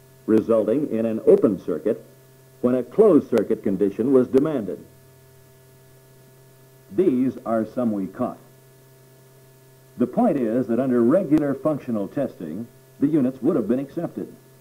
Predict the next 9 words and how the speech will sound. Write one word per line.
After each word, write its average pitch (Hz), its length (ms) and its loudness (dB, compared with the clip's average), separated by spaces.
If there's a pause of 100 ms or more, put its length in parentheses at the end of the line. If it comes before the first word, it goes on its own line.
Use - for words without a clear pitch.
(1080)
Here 226 140 2
is 135 140 0
a 117 60 2
relay 113 600 2
that 110 140 -2
had 120 340 -4
contact 127 680 -6
chatter 101 300 -2
because 117 560 0